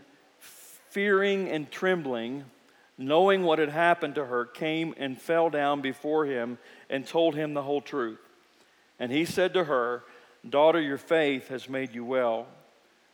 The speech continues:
Go in peace and be healed of your affliction." Father, we thank you for, uh, the time already this morning. God, it's been refreshing. But I pray in these next few minutes, God, give us, uh, give us ears to hear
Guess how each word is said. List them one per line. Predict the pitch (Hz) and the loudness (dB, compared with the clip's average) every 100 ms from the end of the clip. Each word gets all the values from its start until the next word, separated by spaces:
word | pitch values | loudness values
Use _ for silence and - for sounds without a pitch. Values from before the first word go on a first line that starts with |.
| _ | _
Go | 131 127 | -2 0
in | 131 | 0
peace | - 160 151 147 - - - _ _ _ _ _ | 0 2 2 -2 -8 -16 -20 _ _ _ _ _
and | 127 | -10
be | 127 | -8
healed | 117 139 147 131 | -4 0 0 0
of | 127 | -2
your | 131 | -4
affliction." | 117 - 131 - 123 107 - - - - _ _ _ | -6 -6 -6 -6 -12 -14 -16 -20 -20 -20 _ _ _
Father, | 143 151 156 | 6 8 6
we | 147 | 2
thank | 139 175 180 | 0 2 2
you | 175 | 0
for, | 156 160 147 139 104 | -2 2 2 0 -4
uh, | 95 - | -10 -8
the | 131 | -10
time | - 165 175 180 175 | -2 2 4 4 2
already | 143 147 147 160 151 | 0 2 4 4 2
this | 139 - | -6 -4
morning. | 160 160 165 165 147 139 | 0 0 0 -4 -4 0
God, | 143 | 0
it's | 127 - | -2 -6
been | 156 147 | -4 -2
refreshing. | 143 - 160 170 - 175 180 151 _ - - - _ _ _ _ _ _ _ | -4 0 2 2 0 -2 -4 -8 _ -20 -20 -20 _ _ _ _ _ _ _
But | - | -4
I | 139 | -4
pray | - 180 175 170 | 2 6 6 6
in | |
these | 165 143 143 | 2 -4 -2
next | 160 - | -2 -2
few | - 165 | -4 0
minutes, | 165 170 170 - | 2 2 0 -2
God, | 156 147 143 | 2 4 4
give | 139 165 | 0 0
us, | 180 156 - | 0 -2 -4
uh, | 139 135 123 | -2 -2 -2
give | 165 165 | -2 -2
us | - | 0
ears | 160 165 - | 0 0 -4
to | 143 | -8
hear | 151 156 165 165 | -2 0 0 -2